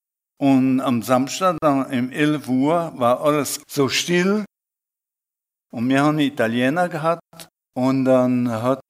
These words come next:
mein Papa gesagt zu dem Italiener, „Guck mal, Nuss.“ Und da war eine Panzersperre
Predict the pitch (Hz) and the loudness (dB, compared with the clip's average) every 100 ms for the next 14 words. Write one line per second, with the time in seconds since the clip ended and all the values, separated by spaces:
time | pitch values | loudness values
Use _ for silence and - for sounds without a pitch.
0 | - 113 110 107 107 104 - 120 165 170 | -14 -10 -8 -8 -10 -12 -4 -2 2 2
1 | 156 123 143 151 151 - 135 120 127 131 | 0 0 4 4 2 -6 -4 -2 -2 -4
2 | 127 117 127 143 170 170 143 - _ _ | -2 0 2 2 2 0 0 -4 _ _
3 | _ _ _ _ _ _ _ _ 170 170 | _ _ _ _ _ _ _ _ -6 -2
4 | 151 139 170 175 - - _ _ _ _ | 0 0 0 -4 -8 -14 _ _ _ _
5 | _ _ _ _ _ _ _ _ _ _ | _ _ _ _ _ _ _ _ _ _
6 | - 131 127 123 127 139 139 131 139 156 | -6 -2 0 2 2 2 0 -2 2 2
7 | 175 - 185 - - 165 165 165 | 0 -2 -2 -4 -4 -2 0 -2